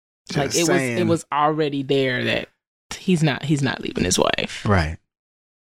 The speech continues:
Speaker 2: It's, uh, <laughs> I don't know why this popped up when you said it. I do know why it popped up, but it just, it makes me laugh. The, uh, the Clippers,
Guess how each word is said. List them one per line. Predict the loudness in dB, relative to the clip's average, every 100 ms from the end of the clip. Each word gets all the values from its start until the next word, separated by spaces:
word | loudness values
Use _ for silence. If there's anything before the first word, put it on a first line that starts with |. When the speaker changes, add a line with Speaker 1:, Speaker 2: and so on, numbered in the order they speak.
| _ _ _ _ _ _ _ _ -2
Speaker 2:
It's, | 0 0
uh, | 0 0 0 4 2 2 -8 -8 -6
<laughs> | -4 -4 -4
I | 0
don't | 0
know | 2 0
why | 0 0
this | -2 -4
popped | 0 0 0
up | -2 -2 -6 _ _ _
when | -2 0
you | 0
said | 2 2 0
it. |
I | -2 0
do | 0
know | 2 0
why | 0 0
it | 0
popped | -2 2
up, | 0 2
but | 2
it | 0
just, | 0 -2
it | 2
makes | 2 2 0
me |
laugh. | 0 2 0 -2 -2
The, | 0 2
uh, | 2 0
the | -2
Clippers, | -2 -2 0 0 -2 -8